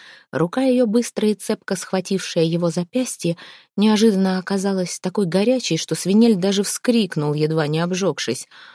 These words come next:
А Яга не хуже натренированного витязя, ловко выкрутила ему руку так, что варяг выронил нож, вскрикнул от боли в вывихнутом плече и легнул бабу ногой так сильно, что она отлетела в сторону.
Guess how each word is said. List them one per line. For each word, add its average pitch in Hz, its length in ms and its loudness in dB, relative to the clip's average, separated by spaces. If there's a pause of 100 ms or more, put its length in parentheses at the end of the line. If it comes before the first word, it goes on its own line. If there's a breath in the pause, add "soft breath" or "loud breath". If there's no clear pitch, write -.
(320 loud breath)
А 143 100 -4
Яга 165 320 2
не 392 120 2
хуже 339 300 2
натренированного 285 880 2
витязя, 147 580 0
ловко 147 440 0
выкрутила 143 540 -2
ему 151 200 0
руку 170 260 0
так, 285 260 -4
что - 180 -2
варяг 196 320 -2
выронил 202 400 2
нож, 233 400 2 (200)
вскрикнул 147 520 -2
от 156 120 0
боли 190 260 2
в 143 100 -4
вывихнутом 151 640 -2
плече 180 480 -2 (420 loud breath)
и 156 80 0
легнул 233 360 6
бабу 156 260 0
ногой 165 300 2
так - 180 -6
сильно, 226 300 2
что - 160 -2
она 170 140 2
отлетела 185 400 2
в 196 60 -4
сторону. 143 500 -2